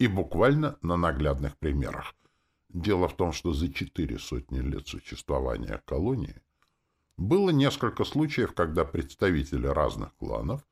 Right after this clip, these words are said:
начинали считать себя вправе принимать подобные решения и пытаться захватывать власть в городе. Как результат,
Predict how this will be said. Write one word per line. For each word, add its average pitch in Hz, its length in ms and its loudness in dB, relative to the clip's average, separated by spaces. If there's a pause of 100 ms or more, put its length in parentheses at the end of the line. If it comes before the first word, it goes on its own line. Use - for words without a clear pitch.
(420)
начинали 131 640 4
считать - 480 2
себя 101 260 2
вправе 131 440 4
принимать 85 560 0
подобные 69 600 0
решения 143 600 -2 (340)
и 135 60 4
пытаться 143 600 2
захватывать 92 760 2
власть 87 400 0
в 73 80 -4
городе. 67 560 -4 (680)
Как 90 260 0
результат, 87 800 0